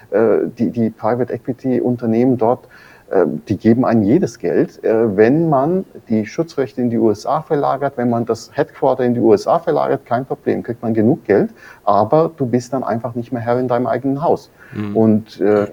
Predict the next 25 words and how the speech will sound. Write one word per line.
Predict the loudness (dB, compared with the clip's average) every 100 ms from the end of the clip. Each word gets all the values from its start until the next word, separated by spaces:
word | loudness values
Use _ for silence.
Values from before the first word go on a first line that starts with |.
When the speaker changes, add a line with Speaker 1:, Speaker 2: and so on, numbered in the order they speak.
| -8
Speaker 1:
das | -8 -6
muss | -8 -6
man | -4
halt | -4 -6
einfach | -8 -6
abwägen. | -6 -6 -8 -8 -8 -20
Und | -20
das | -20 -6
war | -4
für | 0
Speaker 2:
Ja. | 0
Speaker 1:
uns | 0 -2 -10 _
ziemlich | -14 -14 _ _ -20 _ _ _ _ -20 -14 -4
Speaker 2:
Ja, | -4 -4 -6
also | -2 0
ist | 0
so | 0
ein, | -2 -2 -4
äh, | -4 -2
so | -4
ein |
geplanter | -6 -2 -2 0
Börsengang | 0 0 0 -4 -4
wirklich | -6 -10
ein | -12